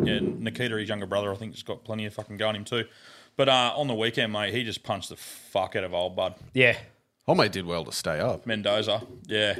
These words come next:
Speaker 1: but fuck, he's just so calculating and just hits ya fr-, and just wants to hurt you.
Speaker 2: No, and I reckon he woulda, I reckon he woulda liked going the rounds. Like, I've, I heard him,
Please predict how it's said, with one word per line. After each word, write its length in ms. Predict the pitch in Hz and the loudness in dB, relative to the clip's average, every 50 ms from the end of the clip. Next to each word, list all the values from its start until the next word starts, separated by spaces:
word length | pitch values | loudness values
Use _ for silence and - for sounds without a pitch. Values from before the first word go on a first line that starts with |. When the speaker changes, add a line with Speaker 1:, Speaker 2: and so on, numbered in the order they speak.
| - - - | -4 -4 2
Speaker 1:
but 240 | 117 104 104 - - | 2 2 2 2 -4
fuck, 400 | - - - - - - - - - - - | -8 -12 -12 -12 -12 -12 -12 -16 -20 -20 -10
he's 200 | - 135 117 110 - | -8 -6 -4 -4 -2
just 160 | 135 - - | -2 0 0
so 180 | 151 135 123 | 0 0 -2
calculating 680 | - - - 107 104 - - 120 110 104 104 101 101 98 | -2 -2 -2 -2 -2 -2 -2 0 2 2 2 0 -2 -4
and 320 | - - 98 101 101 101 95 | -8 -8 -8 -8 -8 -8 -8
just 220 | 104 92 - - - - - _ - | -8 -8 -8 -10 -12 -20 -20 _ -8
hits 260 | 104 117 110 - - | -6 -6 -4 -2 0
ya 140 | 110 95 95 - - _ _ - 127 | -2 -2 -2 -4 -12 _ _ -16 -14
fr-, 160 | - - - 107 | -12 -10 -10 -6
and 180 | 98 113 113 - | -6 -6 -4 -4
just 200 | 170 127 - 107 | -4 -6 -6 -6
wants 380 | 95 90 95 101 104 - - - | -4 -2 -2 -2 -2 -2 -4 -2
to 120 | - 98 - - | -4 -4 -4 -4
hurt 300 | 87 98 139 - - - | -6 -6 -6 -6 -6 -10
you. 80 | - - - 156 | -12 -12 -12 -6
Speaker 2:
No, 180 | 147 151 - - | -4 -4 -2 0
and 140 | 165 180 185 | 0 2 4
I 60 | 196 | 4
reckon 300 | 214 - 247 254 - 320 | 4 4 2 0 0 0
he 100 | 311 302 | 0 4
woulda, 220 | 262 233 208 190 - | 6 6 6 6 6
I 100 | 170 196 | 6 6
reckon 300 | 214 220 214 - 233 214 | 6 4 4 4 4 6
he 360 | 214 208 190 180 156 - - _ _ _ _ _ _ _ _ _ _ _ _ _ _ _ - | 6 6 4 2 0 -4 -10 _ _ _ _ _ _ _ _ _ _ _ _ _ _ _ 0
woulda 180 | 170 175 170 | 4 6 6
liked 280 | 151 151 151 170 165 - | 8 8 8 8 6 6
going 440 | 175 165 165 160 156 156 151 - - | 6 6 8 6 4 2 0 -4 0
the 120 | - 135 127 | 4 6 8
rounds. 540 | 123 127 120 107 101 98 95 - - - - | 8 8 8 6 4 2 -4 -8 -10 -12 0
Like, 200 | - 135 139 - | 2 4 4 6
I've, 220 | 151 143 135 135 - - | 6 4 4 4 2 4
I 100 | 131 131 | 6 6
heard 180 | 175 175 175 | 8 8 6
him, 220 | 175 165 156 139 | 6 4 4 2